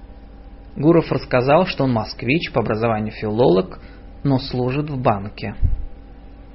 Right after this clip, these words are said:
Gurov told her he was a Muscovite,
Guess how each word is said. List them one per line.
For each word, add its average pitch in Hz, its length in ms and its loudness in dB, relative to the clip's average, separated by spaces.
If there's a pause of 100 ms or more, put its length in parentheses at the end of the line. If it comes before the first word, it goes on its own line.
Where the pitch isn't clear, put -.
(400)
Gurov 214 420 4
told 156 360 2
her 175 260 2 (260)
he 139 100 0
was 127 280 2
a 120 40 -2
Muscovite, 160 840 0